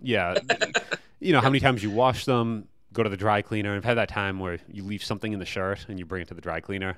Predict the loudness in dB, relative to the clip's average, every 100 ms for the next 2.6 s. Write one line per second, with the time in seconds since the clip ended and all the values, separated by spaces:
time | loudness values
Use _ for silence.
0 | -8 -8 -8 -8 -10 -10 -14 -8 -4 -2
1 | -4 -6 -6 -8 -10 -10 -10 -10 -10 -10
2 | -8 -8 -4 -2 -4 -8